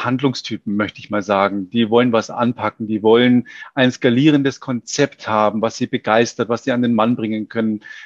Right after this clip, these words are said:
was ihre Umsätze in die, in die Höhe schnellen lassen, ein zweites Standbein vielleicht auch haben, um ihr bestehendes, äh, Unternehmen abzusichern. Das sind Typen, die, die brauchen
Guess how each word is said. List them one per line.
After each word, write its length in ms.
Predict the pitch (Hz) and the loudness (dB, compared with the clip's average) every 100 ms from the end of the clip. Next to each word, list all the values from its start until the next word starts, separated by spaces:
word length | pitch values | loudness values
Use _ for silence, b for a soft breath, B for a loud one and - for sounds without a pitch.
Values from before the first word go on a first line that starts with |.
| B | B
was 180 | 123 120 | -2 0
ihre 260 | 139 123 135 | 4 4 4
Umsätze 800 | 170 180 135 123 - 127 117 117 | 2 2 2 0 0 2 4 2
in 200 | 135 117 | 0 -2
die, 160 | 117 | -2
in 720 | 113 113 - 117 127 - 143 120 | -2 -4 -8 -8 -8 -12 -8 -6
die 140 | 107 | 0
Höhe 240 | 120 131 110 | 2 2 0
schnellen 460 | - 113 113 104 | 2 2 2 0
lassen, 500 | 104 113 - 120 113 | -2 -4 -4 -6 -6
ein 220 | - 120 | -4 -6
zweites 400 | - 269 277 - | -2 0 0 -2
Standbein 480 | - 135 160 - 117 | -2 0 0 -2 -4
vielleicht 440 | - 110 107 110 - | -2 0 0 -2 -8
auch 200 | 110 - | -10 0
haben, 300 | 113 117 120 B B - | 0 0 -4 B B -2
um 180 | 139 | 0
ihr 100 | 127 | 2
bestehendes, 640 | 120 110 127 135 139 117 - | 0 -4 -2 0 -2 -6 -10
äh, 140 | 135 | -8
Unternehmen 520 | 120 127 110 117 110 - | -6 -6 -4 -2 -2 -2
abzusichern. 800 | 104 - 117 107 101 113 131 B B B B B - | -4 -4 -8 -6 -2 0 0 B B B B B -2
Das 140 | 131 | 0
sind 180 | 170 151 | 2 0
Typen, 480 | - 170 175 170 156 b b _ 147 | 0 -4 0 -2 -2 b b _ 4
die, 440 | 143 139 135 - 175 175 - | 6 6 4 -2 -12 -8 2
die 260 | 131 127 - - | 4 2 0 -4
brauchen 680 | 117 123 180 - 165 165 | 2 2 2 -2 -6 -4